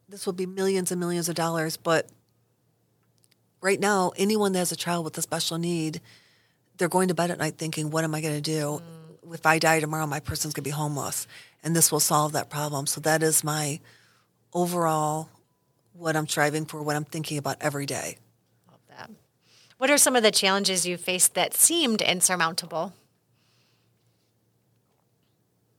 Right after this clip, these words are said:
Speaker 1: Well, when my story kind of is that I was a special ed teacher for twenty years, and then my youngest son was diagnosed with autism, and I knew, being a special ed teacher, that when they got done with school, there was nothing for them.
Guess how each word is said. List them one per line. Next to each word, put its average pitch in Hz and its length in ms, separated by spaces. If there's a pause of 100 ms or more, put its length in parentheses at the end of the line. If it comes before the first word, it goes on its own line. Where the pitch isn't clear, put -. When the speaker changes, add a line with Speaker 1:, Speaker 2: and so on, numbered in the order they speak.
(640)
Speaker 1:
Well, 165 380 (920)
when 170 460 (920)
my 175 160
story 202 300
kind 170 260
of 151 140
is 151 380
that 147 340
I 143 40
was 156 140
a 156 40
special 156 320
ed 151 60
teacher 147 220
for 156 140
twenty 147 320
years, 147 320
and 156 160
then 151 200
my 147 100
youngest 151 380
son 143 140
was 147 120
diagnosed 143 440
with 135 120
autism, 139 720
and 160 140
I 156 160
knew, 165 560 (560)
being 156 160
a 147 60
special 147 320
ed 143 80
teacher, 156 240
that 143 160
when 156 120
they 156 100
got 151 200
done 165 160
with 151 80
school, 151 200
there 151 120
was 143 160
nothing 147 280
for 139 240
them. 113 260